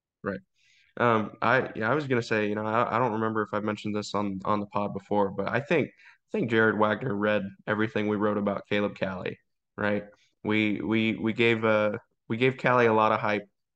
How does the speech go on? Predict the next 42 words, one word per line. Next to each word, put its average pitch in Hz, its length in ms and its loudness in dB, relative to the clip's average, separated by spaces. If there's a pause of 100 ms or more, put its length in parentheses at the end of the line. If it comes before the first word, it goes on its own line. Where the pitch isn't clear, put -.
(100)
based 107 200 -4
on 104 120 2
what 98 100 0
we 101 80 -2
saw 104 220 2
in 101 60 0
the 101 60 -4
fall. 98 400 0
Wagner 110 400 0
was 104 140 -4
just - 220 -14
sorta, 101 340 0 (640)
you 127 100 0
know, 98 120 2
it's 107 140 -4
not 220 140 0
like 120 160 2
he 117 100 -2
was 104 180 -2 (200)
doing 107 360 0 (180)
badly 107 400 -2
at 98 80 -6
all. 110 400 0
Like, 113 180 -6
he 135 80 -4
was, 120 260 -2 (840)
he 117 100 -6
was 123 120 -4
just 113 200 -8
sorta, 117 300 4 (180)
he 110 80 -8
was 117 100 -4
just 127 140 -8
sorta 123 160 4
there, 110 480 2 (340)
consistent, 120 600 -2 (640)
uh, 101 360 0 (580)
consistent 123 460 -2
on 113 180 2
base 110 240 0
guy, 101 460 -4
and, 101 380 -4